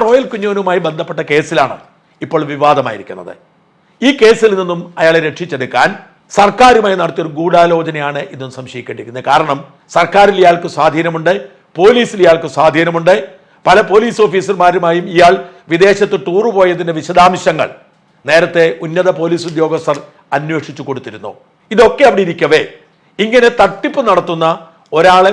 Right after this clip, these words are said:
മുമ്പിൽ നിർത്തിക്കൊണ്ട് ഇ ഡി ഉദ്യോഗസ്ഥരെ കെണിയിൽപ്പെടുത്തിയതാണ്. ഇ ഡി ഉദ്യോഗസ്ഥർ നീതിമാന്മാരൊന്നുമല്ല,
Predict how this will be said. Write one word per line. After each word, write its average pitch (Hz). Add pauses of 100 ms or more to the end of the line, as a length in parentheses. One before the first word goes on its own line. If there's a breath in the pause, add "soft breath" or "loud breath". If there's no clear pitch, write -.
മുമ്പിൽ 175
നിർത്തിക്കൊണ്ട് 151 (800)
ഇ -
ഡി 269
ഉദ്യോഗസ്ഥരെ 165 (280)
കെണിയിൽപ്പെടുത്തിയതാണ്. 165 (600)
ഇ 170
ഡി 180
ഉദ്യോഗസ്ഥർ 165
നീതിമാന്മാരൊന്നുമല്ല, 175